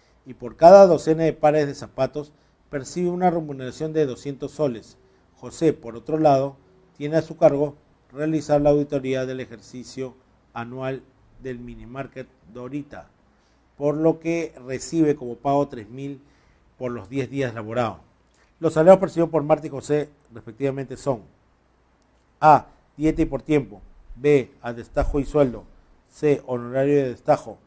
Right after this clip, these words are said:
D, jornal y por tiempo, E, a destajo y por tiempo. Obviamente,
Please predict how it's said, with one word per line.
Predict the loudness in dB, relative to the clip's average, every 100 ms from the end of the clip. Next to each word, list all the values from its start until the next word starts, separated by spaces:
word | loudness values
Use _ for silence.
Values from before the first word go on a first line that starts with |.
| _ _ _ _ -2
D, | 2 2 -2 _ _ _ _ _ _
jornal | -18 -16 -8 -4 -4 -6 _
y | -18
por | -12 -12
tiempo, | -6 -6 -6 -14 -20 _ _ _ _ _ _ _ _ _
E, | -2 -2 -2 _ _ _ _ _ _ _ _ _ 0
a | 2
destajo | 2 -2 -2 -2 -2 -10 -10
y | -12
por | -2 -2
tiempo. | -2 -8 -12 -16 _ -20 -20 -20 -20 -20 -20 -20 -20 -20 -20 _ _ _ _ _ _ _ _ _ _ -2
Obviamente, | 4 6 6 2 2 2